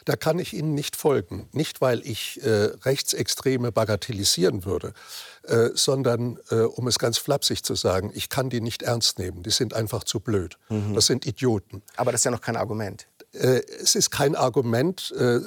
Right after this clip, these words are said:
Speaker 1: nicht über sie zu diskutieren. Das ist vollkommen richtig. Aber es ist ein Argument für mich,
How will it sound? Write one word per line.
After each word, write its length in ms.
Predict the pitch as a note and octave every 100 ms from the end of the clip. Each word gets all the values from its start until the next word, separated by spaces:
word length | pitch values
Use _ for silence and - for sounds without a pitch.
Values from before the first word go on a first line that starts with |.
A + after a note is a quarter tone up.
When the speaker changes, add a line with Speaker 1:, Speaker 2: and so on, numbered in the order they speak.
| -
Speaker 1:
nicht 360 | B2+ C#3 F#3 -
über 220 | C3+ B2+
sie 160 | A2 A#2+
zu 160 | - A2
diskutieren. 640 | A2+ - G#2 - - F#2+
Das 160 | A2+ -
ist 120 | C3
vollkommen 380 | - B2+ B2+ B2+
richtig. 340 | F3+ A2+ -
Aber 100 | A#2+
es 100 | A2+
ist 140 | -
ein 60 | D3
Argument 420 | B2 A#2 A#2+ A#2+
für 160 | - G#2+
mich, 320 | A2+ G3